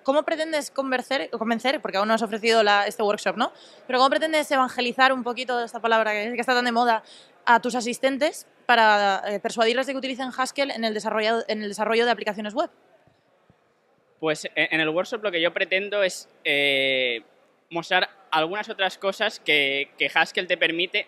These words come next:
Speaker 2: Normalmente se habla mucho, pues, de los sistemas de tipos fuertes, de, de todo ese tema, pero me gustaría enseñarles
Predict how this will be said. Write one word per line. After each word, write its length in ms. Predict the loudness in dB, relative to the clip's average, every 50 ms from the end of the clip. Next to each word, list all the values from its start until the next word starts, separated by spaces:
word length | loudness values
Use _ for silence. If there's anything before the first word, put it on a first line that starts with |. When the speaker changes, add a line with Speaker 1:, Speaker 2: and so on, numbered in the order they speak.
| _ _ -8
Speaker 2:
Normalmente 440 | -4 -2 0 0 -2 -2 -4 -6 -6
se 200 | -2 2 2 4
habla 200 | 4 4 2 0
mucho, 340 | 0 -2 -6 -6 -8 -8 -6
pues, 180 | -6 -8 -6
de 280 | -4 -4 -2 -2 -4 -4 -8 _ _ _ _
los 80 | -16 -14
sistemas 320 | -8 -4 -2 -2 -2 -2
de 100 | -2 -4
tipos 320 | -6 -8 -8 -8 -8 -8 -6
fuertes, 920 | -2 0 2 2 2 2 0 -2 -2 0 2 4 4 4 4 2 -2 -6 -8 _
de, 160 | -2 0 0
de 120 | 0 -2 -2
todo 180 | 0 0 0
ese 160 | 0 -2 -2 -4
tema, 280 | -4 -2 -2 -4 -6 -8 _ _ _ _ _ -4
pero 140 | 0 0
me 100 | 2 0
gustaría 320 | 0 -2 -2 -2 0 0 0
enseñarles 540 | 0 0 0 0 0 0 -2 -4 -6 -10